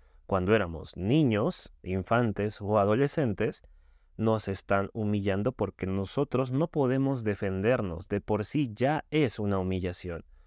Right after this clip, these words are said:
porque en nosotros no existe un mecanismo de defensa que pueda cambiar eso. ¿Va? Entonces es muy importante entender esto.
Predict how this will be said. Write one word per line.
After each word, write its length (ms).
porque 280
en 100
nosotros 420
no 320
existe 520
un 100
mecanismo 560
de 60
defensa 400
que 120
pueda 280
cambiar 800
eso. 360
¿Va? 240
Entonces 640
es 220
muy 300
importante 540
entender 440
esto. 360